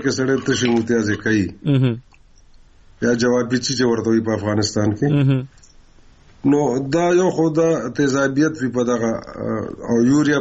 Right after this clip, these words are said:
Speaker 1: پکې وي، نایتروجني
Speaker 2: مهم.
Speaker 1: موادونه یې پکې.
Speaker 2: مهم.
Speaker 1: یا په آسان الفاظ دا چې دې کې بجلي تیرېدی شي، یعنې کرنټ پکې تیرېدی شي.
Speaker 2: مهم.
Speaker 1: لکه صفا اوبه چې وي، چې کوم ایچ ټو او چې موږ وایو کې خو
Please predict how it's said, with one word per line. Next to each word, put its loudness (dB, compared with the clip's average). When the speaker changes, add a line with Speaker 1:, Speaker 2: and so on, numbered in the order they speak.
Speaker 1:
پکې -2
وي، 2
نایتروجني 2
Speaker 2:
مهم. -2
Speaker 1:
موادونه 2
یې 2
پکې. -8
Speaker 2:
مهم. 0
Speaker 1:
یا 2
په 0
آسان 0
الفاظ 0
دا 2
چې -2
دې 4
کې 0
بجلي 0
تیرېدی 2
شي، -2
یعنې 4
کرنټ 0
پکې -4
تیرېدی 0
شي. -10
Speaker 2:
مهم. 2
Speaker 1:
لکه 0
صفا -2
اوبه 2
چې -2
وي، 2
چې -4
کوم 2
ایچ 0
ټو 2
او 2
چې -2
موږ 2
وایو 2
کې 0
خو 0